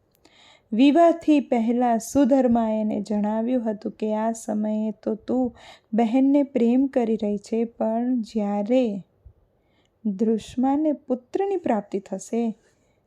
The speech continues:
ત્યારે તેની સાથે સ્પર્ધા કરવા લાગીશ. તેણે વચન આપ્યું કે હું બહેનની સાથે ક્યારેય ઈર્ષા, ડાહ કરીશ નહીં. વિવાદ થઈ ગયા પછી ધૃષ્મા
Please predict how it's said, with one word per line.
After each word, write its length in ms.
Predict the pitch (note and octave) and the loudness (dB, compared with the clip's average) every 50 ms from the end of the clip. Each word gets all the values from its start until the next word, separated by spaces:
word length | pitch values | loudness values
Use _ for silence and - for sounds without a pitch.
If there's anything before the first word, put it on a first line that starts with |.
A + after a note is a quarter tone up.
| _ _ _ _ | _ _ _ _
ત્યારે 420 | - A3 G#3 G#3 G#3 G#3 A3+ B3 C4 | -4 -2 -2 0 0 0 0 0 -2
તેની 460 | C4 - A#3 G#3+ G#3 G#3 G#3+ A#3 A#3+ | -2 -4 -6 -4 -4 -4 -4 -4 -4
સાથે 540 | A#3 - - G#3 G3+ G3+ - A#3 A#3 C4 C#4 | -6 -6 -8 -8 -8 -6 -6 -4 -4 -4 -6
સ્પર્ધા 720 | C4+ - - - - - G#3+ G3+ G3+ G3+ - G#3 G3+ G#3 | -8 -12 -18 -14 -6 -4 -4 -4 -4 -6 -6 -6 -6 -4
કરવા 340 | G#3+ - A3+ G#3+ - - - | -4 -6 -6 -8 -6 -8 -8
લાગીશ. 640 | - - - - - - - A3 - - - - _ _ _ _ _ _ _ _ _ _ _ _ _ _ _ _ _ _ _ _ _ _ _ - | -8 -8 -10 -10 -10 -12 -14 -14 -14 -18 -20 -20 _ _ _ _ _ _ _ _ _ _ _ _ _ _ _ _ _ _ _ _ _ _ _ -2
તેણે 140 | G#3+ G#3+ | 0 0
વચન 360 | G#3 G#3 G#3 G3+ - A#3+ A#3+ B3+ | 0 0 -2 -4 -4 -4 -2 -2
આપ્યું 300 | B3 A#3+ A#3 - B3+ A#3+ | -2 -2 -4 -4 -6 -4
કે 100 | - B3 | -4 -4
હું 280 | A#3+ - B3 A#3+ A3+ | -4 -2 -4 -2 -2
બહેનની 480 | G#3+ A3 A3 A3+ A#3 A#3 A#3+ B3 B3 B3 | -2 -2 -2 0 0 0 -2 -2 -2 -4
સાથે 800 | A#3 - - A#3 G#3+ G#3 G3+ G3+ - - B3 B3+ B3 A3+ A#3 - - - - - _ _ _ | -6 -8 -8 -6 -4 -4 -4 -6 -4 -2 0 0 0 -2 -4 -8 -16 -20 -20 -20 _ _ _
ક્યારેય 560 | - B3+ A#3+ A#3 A#3 A#3 C4 C#4 C4+ B3+ - - | 0 2 4 4 4 4 4 4 4 2 -2 -2
ઈર્ષા, 800 | - G#3 A#3+ A#3+ A3+ B3+ A#3 - - - C#4+ C#4 C4+ A#3 G#3+ G3+ - _ _ _ _ - | 0 0 2 2 2 0 -2 -2 -2 2 2 4 4 2 0 -4 -8 _ _ _ _ -2
ડાહ 500 | G#3 G3 G#3+ G#3+ G#3+ A#3 B3+ A#3+ A#3+ A3+ | 0 2 2 4 2 2 0 0 -2 -4
કરીશ 480 | G#3 - - A3 G3+ G#3 A3+ A#3 A#3 - - | -6 -6 -4 -2 -2 -2 -2 -4 -4 -6 -6
નહીં. 360 | G3+ G3+ F#3+ A3 A3+ G#3+ G3 - _ _ _ _ _ _ _ _ _ _ _ _ _ _ _ _ _ _ _ _ - | -6 -4 -4 -4 -4 -6 -8 -10 _ _ _ _ _ _ _ _ _ _ _ _ _ _ _ _ _ _ _ _ -2
વિવાદ 360 | A3 A3+ G3+ A3+ A3 G#3+ G#3 | 0 0 2 2 2 2 0
થઈ 220 | - - G#3 G3+ | -2 -4 -4 -4
ગયા 240 | G3 G3+ G#3 G#3 G#3 | -2 0 2 2 2
પછી 420 | G#3 G3+ G#3+ G3+ F#3 - A3 A3 | 0 -2 -4 -6 -6 -6 -6 -6
ધૃષ્મા 640 | G3+ F#3 A3+ G#3+ A3 G#3+ - - A3+ A#3 A#3 A3 | -4 -2 0 0 0 -2 -2 -2 -2 -2 -2 -2